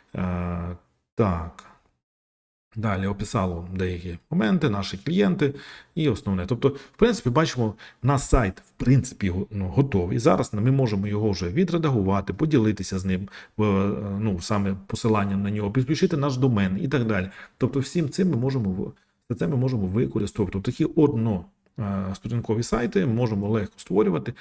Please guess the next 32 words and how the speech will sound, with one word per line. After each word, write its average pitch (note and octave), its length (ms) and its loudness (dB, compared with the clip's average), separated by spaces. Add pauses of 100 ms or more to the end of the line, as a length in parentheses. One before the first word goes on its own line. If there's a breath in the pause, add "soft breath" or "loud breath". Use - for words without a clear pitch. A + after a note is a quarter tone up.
(260 loud breath)
І A2+ 60 -4
тут C3 160 -2
більше G#2+ 360 -2
того, C#3 260 0
що - 200 -16
навіть G#2+ 400 -6
не G2+ 220 -4
одна A#2 320 -2
сторінка, A#2+ 420 -4
тут, F#2 160 -10
як F#2+ 100 -2
бачите, A2 300 -4
він G2+ 120 -2
створив G#2 320 -4
зразу F#2+ 400 -4 (280 soft breath)
декілька G#2+ 460 -2
сторінок, G#2 640 -2
контакти, A2 600 -2
about, C#3 420 0 (460 loud breath)
е, F#2 360 -2
тобто G2 220 -8
все, C3+ 220 2
все B2+ 240 -2
це, G2+ 240 -4
це - 160 -8
добавив, A#2+ 420 0
навіть F#2+ 340 -4 (140)
формочки F#2+ 480 2
це G2 220 -8
за G2+ 100 0
нас F#2+ 180 0
зробив, E3+ 380 0